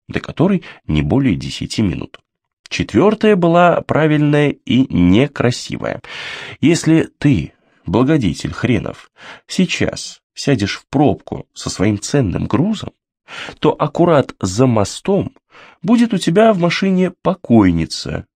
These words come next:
и как бы самому от такой радости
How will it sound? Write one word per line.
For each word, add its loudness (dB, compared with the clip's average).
и 4
как -2
бы 2
самому 2
от -18
такой 0
радости 0